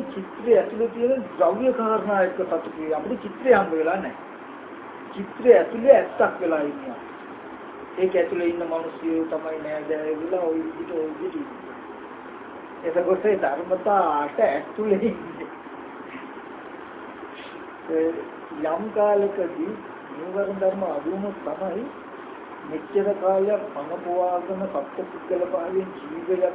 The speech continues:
ජීවිතයක් හිටු කරක තියෙන චිත්‍රයක් කියන තැනකට එන්නේ. ඔය චිත්‍රයේ නැඹුරු වෙච්ච ඔය චිත්‍රය තුළ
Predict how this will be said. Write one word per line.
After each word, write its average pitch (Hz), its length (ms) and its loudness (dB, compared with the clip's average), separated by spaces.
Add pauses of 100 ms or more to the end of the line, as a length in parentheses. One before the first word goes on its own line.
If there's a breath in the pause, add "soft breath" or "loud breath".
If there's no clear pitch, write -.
ජීවිතයක් 170 380 -2
හිටු - 280 -6
කරක 185 260 -6
තියෙන 190 280 -4
චිත්‍රයක් 226 480 6
කියන - 180 -4
තැනකට 160 400 -6
එන්නේ. 175 220 -4 (2000)
ඔය 185 180 6 (100)
චිත්‍රයේ - 520 4
නැඹුරු 359 480 2
වෙච්ච - 320 4 (400)
ඔය 185 180 4
චිත්‍රය - 500 6
තුළ - 260 -2